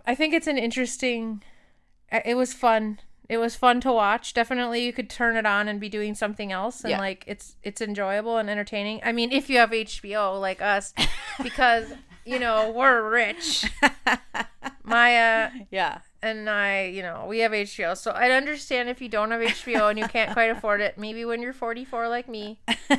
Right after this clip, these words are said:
Speaker 2: <laughs>
Speaker 1: you can get H B O. But
Speaker 2: Right.
Speaker 1: it was good. I think there's just this one weird thing of, like,
Speaker 2: I'm probably not gonna watch it.
Speaker 1: there's a weird thing about millennials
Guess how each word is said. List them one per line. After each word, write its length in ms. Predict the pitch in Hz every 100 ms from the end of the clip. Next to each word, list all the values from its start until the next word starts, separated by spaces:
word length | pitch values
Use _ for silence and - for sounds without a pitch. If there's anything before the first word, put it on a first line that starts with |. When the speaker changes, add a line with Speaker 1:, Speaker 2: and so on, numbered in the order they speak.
| - 262
Speaker 2:
<laughs> 640 | - 269 269 - 269 - 214
Speaker 1:
you 140 | 226
can 180 | 226 233
get 160 | 226 214
H 280 | 214 -
B 160 | - 185
O. 200 | 110 208 - - - -
But 220 | - 202 - 262 - 269 - -
Speaker 2:
Right. 500 | 262 247 220 208 -
Speaker 1:
it 100 | -
was 200 | 349 370
good. 320 | - 254 247 240
I 140 | 247
think 300 | 262 320 311 220
there's 220 | 269 277
just 200 | 330 359
this 240 | 392 349 240
one 320 | 233 247 254
weird 340 | 247 240 220
thing 220 | 226 226
of, 140 | 233 214
like, 360 | 208 190 - - -
Speaker 2:
I'm 60 | 208
probably 320 | - 262 254
not 160 | 196
gonna 160 | 196 175
watch 260 | 147 147 -
it. 220 | 151 -
Speaker 1:
there's 220 | 294 320
a 80 | 392
weird 340 | 311 330 302
thing 180 | 277 277
about 380 | 269 254 233 -
millennials 920 | 220 226 226 240 240 240 240 240 -